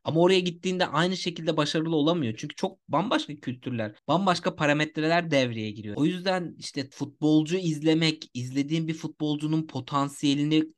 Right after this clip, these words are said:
karar vermek, karar verdiğin o potansiyelin senin takımın için uygun olup olmaması, o transferin tutup tutmaması ya da beklen-, beklediğin maliyetlerde oluşup oluşmaması, sonrasında satışında beklediğini elde edip elde edememen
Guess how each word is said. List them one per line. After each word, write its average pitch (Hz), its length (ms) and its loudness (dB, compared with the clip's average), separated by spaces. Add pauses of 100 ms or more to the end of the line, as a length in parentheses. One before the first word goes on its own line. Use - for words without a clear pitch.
(120)
karar 139 460 0
vermek, 147 580 -2
karar 135 380 0
verdiğin 143 460 0
o 135 120 -6
potansiyelin 147 920 -2
senin 147 300 -2
takımın 151 440 -2
için 151 300 -2
uygun 135 340 0
olup 151 320 0
olmaması, 147 840 0
o 123 160 -10
transferin 147 600 -2
tutup - 440 -12
tutmaması 143 960 -2
ya 120 140 -2
da 156 140 0
beklen-, 143 600 0
beklediğin 143 640 0
maliyetlerde 143 800 2
oluşup 135 500 -4
oluşmaması, 135 720 -4
sonrasında 139 760 -2
satışında 139 680 -2
beklediğini 139 500 0
elde 123 340 0
edip 139 200 -4
elde 123 320 -2
edememen 135 580 -6